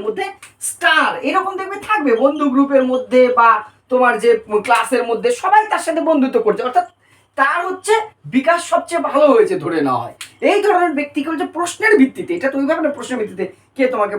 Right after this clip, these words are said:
পছন্দ করে, তুমি কার সাথে মিশতে পছন্দ করে, সমস্ত প্রশ্নের ভিত্তিতে যে অবস্থানটা, হায়েস্ট অবস্থান হচ্ছে স্টার। এইবার দেখা গেল এবার কিছু আছে তোমার যে পিয়ার গ্রুপ।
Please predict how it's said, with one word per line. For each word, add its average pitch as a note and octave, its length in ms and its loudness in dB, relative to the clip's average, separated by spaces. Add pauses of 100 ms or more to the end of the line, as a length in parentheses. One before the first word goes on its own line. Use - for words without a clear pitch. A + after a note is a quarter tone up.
পছন্দ F#3+ 220 -4
করে, F#3+ 160 -6
তুমি F#3+ 180 -6
কার F#3 140 0
সাথে F#3+ 200 -8
মিশতে F#3 200 -10 (100)
পছন্দ F3 260 -4
করে, F3+ 100 -4 (120)
সমস্ত B3 260 -4 (120)
প্রশ্নের F#3 320 -8
ভিত্তিতে F#3 360 -6
যে F3 60 -4 (340)
অবস্থানটা, F3 420 -2 (100)
হায়েস্ট - 300 0 (100)
অবস্থান G#3+ 280 -6
হচ্ছে B3 160 -10 (100)
স্টার। F3+ 280 -8 (500)
এইবার A4+ 340 2 (120)
দেখা C#4+ 240 0
গেল G#3 120 2 (1000)
এবার B4+ 240 2
কিছু C5 180 -4 (100)
আছে B3 180 0 (480)
তোমার F4+ 240 0
যে F#4+ 40 -8 (120)
পিয়ার A4+ 280 2 (100)
গ্রুপ। G3+ 200 -2